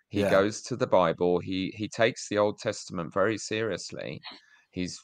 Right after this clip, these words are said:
Speaker 1: he eventually produces the Book of Mormon, sorry, the, uh, well, the Book of Mormon,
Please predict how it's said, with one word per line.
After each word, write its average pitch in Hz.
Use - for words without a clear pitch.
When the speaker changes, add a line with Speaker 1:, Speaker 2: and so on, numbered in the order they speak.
Speaker 1:
he 101
eventually 101
produces 98
the 95
Book 95
of 95
Mormon, 110
sorry, 92
the, 90
uh, -
well, 82
the 87
Book 87
of -
Mormon, 95